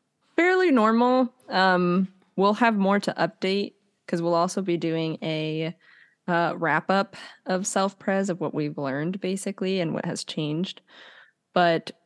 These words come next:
for Kaisa, yours is fascinating because it's hardly ever in your dreams. Um, <laughs> like,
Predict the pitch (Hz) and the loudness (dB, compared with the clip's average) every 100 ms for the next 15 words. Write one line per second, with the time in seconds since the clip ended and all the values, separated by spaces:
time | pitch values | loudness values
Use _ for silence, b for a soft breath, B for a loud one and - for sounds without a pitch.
0 | - - 190 180 175 170 170 160 - - | -20 -2 2 4 4 4 4 2 -4 -4
1 | - 208 233 - 160 156 165 170 190 196 | 0 2 2 0 0 0 0 0 2 0
2 | - - 160 147 143 160 - - 165 147 | -4 -8 -4 -4 -4 -8 -12 -4 0 0
3 | - 160 - - 175 214 240 190 - 180 | -2 -4 -6 -4 0 2 2 -2 0 0
4 | 170 165 - - 170 170 160 - - 269 | 0 -4 -6 -2 0 0 -4 -2 0 2
5 | 208 - 147 147 143 147 156 170 220 262 | 0 0 -2 -2 -4 -2 -2 0 2 0
6 | - - _ B B B B B B _ | -2 -12 _ B B B B B B _
7 | _ - 185 180 175 175 175 196 254 - | _ 2 4 4 4 4 6 6 4 2
8 | 220 269 - - _ 302 277 262 240 240 | 2 0 -8 -20 _ 2 4 6 4 4
9 | 196 190 180 | 4 2 0